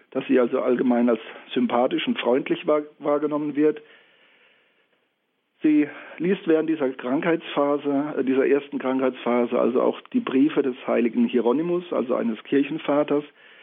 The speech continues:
und die geben einen wichtigen Impuls für ihre Berufsfindung, äh, die dann, ja, wenige Jahre sch-, wenige Jahre später stattfindet. Sie findet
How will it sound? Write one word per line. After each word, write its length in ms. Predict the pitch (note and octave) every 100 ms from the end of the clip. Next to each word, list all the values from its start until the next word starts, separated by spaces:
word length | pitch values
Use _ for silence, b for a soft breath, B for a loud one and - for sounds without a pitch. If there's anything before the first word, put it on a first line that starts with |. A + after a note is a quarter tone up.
| B B
und 180 | C#3 B2+
die 80 | C#3+
geben 240 | D#3 D3+
einen 360 | B2+ B2+ B2 B2 -
wichtigen 500 | D3 - D3 C3 C3
Impuls 520 | A#2+ - C#3 F3 A#3+ - - _ _ _ _ _ _ _ _ -
für 80 | -
ihre 240 | D3 B2 A2+
Berufsfindung, 1000 | A#2+ A2 D3+ - - D#3+ D#3+ F3 G3+ A3 b b b b b b b b -
äh, 380 | C3+ C3+ C3 C3+ - -
die 100 | C3+
dann, 400 | C3+ B2+ B2+ B2+ - -
ja, 240 | A#2+ A2
wenige 280 | A#2+ B2 A#2+
Jahre 260 | A2 A#2 B2
sch-, 160 | - - B B _
wenige 300 | - C#3 B2+
Jahre 240 | B2 B2 A#2+
später 380 | - A#2 A2 G#2+
stattfindet. 640 | - G#2+ - A2+ G#2 G#2+ - B B B B B
Sie 80 | B2
findet 400 | - D#3+ F#3 F#3+